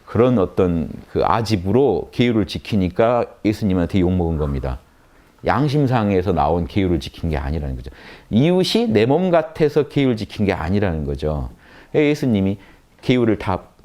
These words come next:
그 기존 계율들을 그 타파하고, 뭐 타파했다는 게 버린 건 아니지만,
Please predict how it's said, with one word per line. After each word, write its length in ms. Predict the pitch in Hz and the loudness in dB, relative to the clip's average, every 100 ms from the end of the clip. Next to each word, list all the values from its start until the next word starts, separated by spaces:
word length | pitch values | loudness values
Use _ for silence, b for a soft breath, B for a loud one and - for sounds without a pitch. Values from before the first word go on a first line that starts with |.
| _ | _
그 240 | - 87 - - | -4 -4 -6 -4
기존 320 | - 107 113 | 0 2 2
계율들을 680 | 104 101 92 90 95 101 - - - | 2 2 2 2 0 0 -6 -20 -14
그 360 | - 80 71 - | -4 -4 -4 -8
타파하고, 680 | - 151 - 101 87 98 110 b b b b b - - _ _ | -6 -6 0 0 0 -2 -6 b b b b b -20 -20 _ _
뭐 200 | - - | -12 -8
타파했다는 520 | 131 - 123 107 92 | -8 -4 -2 0 0
게 60 | 85 | 0
버린 280 | 113 107 | 2 2
건 120 | 117 90 | 2 0
아니지만, 360 | 82 98 85 | 0 -2 -2